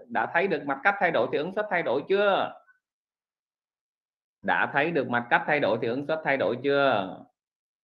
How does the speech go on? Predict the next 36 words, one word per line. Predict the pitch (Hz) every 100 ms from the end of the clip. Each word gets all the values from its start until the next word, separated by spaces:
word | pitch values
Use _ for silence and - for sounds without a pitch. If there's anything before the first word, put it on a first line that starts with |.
| _ -
Rồi, | 143 147
các | 185
bạn | 113 127
chỉ | 131 135
hiểu | 127 151
ý | 185
nghĩa | 208 127 143
vậy | 127 165
thôi. | 165 123 - _ _ _
Rõ | 110 143
ràng | 170 151
bữa | 123 127
trước | 202
mình | 170 135
nói | 151 190
mặt | - 240
cắt | - -
thay | 180
đổi | - 127
thì | 143
ứng | 175
xuất | 208 196
thay | 165
đổi. | 120 147
Vậy | 139
thay | 185
đổi | 170 151
làm | 175
sao? | 175 160 - - _
Hôm | 185
nay | 190
mình | 185 165
có | 208
công | 208
thức | 240 240
chưa? | 226 214 -